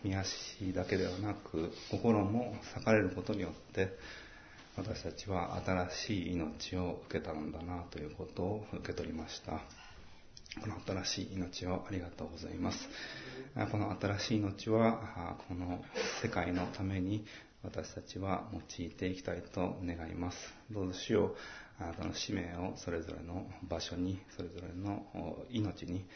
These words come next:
与えてくださいますようにお願いいたします。そして、えー、あなたの輝きを反映するものとして、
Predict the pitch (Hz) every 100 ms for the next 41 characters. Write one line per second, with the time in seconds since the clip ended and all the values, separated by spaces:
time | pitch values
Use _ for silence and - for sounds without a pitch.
0 | - - 87 80 - 85 82 - 92 90
1 | 92 85 80 80 90 - 87 80 76 -
2 | - - 98 95 - - - - 135 143
3 | - 92 - - - - 90 87 - 80
4 | 85 85 - 92 80 87 85 - 90 85
5 | 82 - 98 101 - 85 82 82 - -
6 | 95 98 107 - - - 113